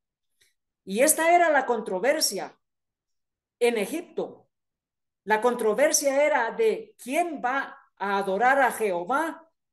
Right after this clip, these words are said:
y adorar en el día sábado, descansar en el día sábado y santificar el día sábado. Pero Faraón hacía que el pueblo de Israel olvidase la ley de Dios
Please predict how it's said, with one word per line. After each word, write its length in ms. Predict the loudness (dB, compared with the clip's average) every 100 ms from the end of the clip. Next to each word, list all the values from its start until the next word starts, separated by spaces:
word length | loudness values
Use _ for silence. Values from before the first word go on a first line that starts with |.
| _ _ _ _ _ _
y 200 | -4 2
adorar 420 | 2 2 2 0
en 120 | 0 -2
el 140 | -6
día 240 | -4 -6
sábado, 680 | -4 -6 -4 -4 -2 -2 -4 -6
descansar 680 | -2 0 -2 -4 -2 -2
en 140 | -2 -6
el 140 | -6
día 180 | -4 -4
sábado 640 | -2 -2 -2 -4 -6 -16 _ -8
y 140 | -2
santificar 720 | 0 -2 -2 -4 -4 -2 0
el 120 | 0 -2
día 220 | -4 -4
sábado. 540 | -4 -6 -6 -8 -14 _ _ _ _ _
Pero 240 | 2 2
Faraón 580 | 2 0 2 6 6 4
hacía 600 | 0 -2 -2 -2 -2 -4
que 100 | -4
el 140 | -4 -2
pueblo 320 | -4 -2 -2
de 160 | -2 -2
Israel 500 | -4 -2 -2 -2 -2
olvidase 640 | -4 -4 -2 -2 0 0 0
la 160 | -2
ley 180 | -2 -4
de 160 | -6 -8
Dios 480 | -6 -6 -6 -16